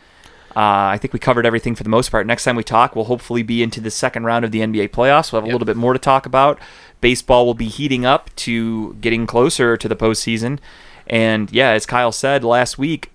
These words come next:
Speaker 1: Cleveland's own, keeping the belt in Northeast Ohio, Stipe Miocic with a huge decision victory over Daniel Cormier. I know you watched the fight. I watched the fight.
Speaker 2: Yeah.
Speaker 1: What'd you think?
Speaker 2: I,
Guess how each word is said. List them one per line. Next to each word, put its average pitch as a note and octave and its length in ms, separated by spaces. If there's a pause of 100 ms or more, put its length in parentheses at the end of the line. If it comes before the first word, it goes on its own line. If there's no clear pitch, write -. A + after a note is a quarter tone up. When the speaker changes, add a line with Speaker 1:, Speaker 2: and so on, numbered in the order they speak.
Speaker 1:
Cleveland's D3 600
own, D#3+ 380 (760)
keeping F#3 380
the B2+ 80
belt C#3 440 (420)
in E3+ 320
Northeast B2+ 540
Ohio, A#2 360
Stipe G3+ 340 (180)
Miocic A#2 760 (640)
with A#2 200
a A2 100
huge D#3 760 (160)
decision A#2+ 560
victory A2 520 (260)
over A2+ 220
Daniel A2 280
Cormier. G#2+ 540 (420)
I A2 100
know A2 80
you A#2 180
watched A#2 240
the - 80
fight. A2+ 260
I A2+ 80
watched A#2 260
the - 60
fight. A#2+ 140
Speaker 2:
Yeah. B2+ 140
Speaker 1:
What'd C3+ 100
you A#2 100
think? B2+ 300
Speaker 2:
I, C#3 260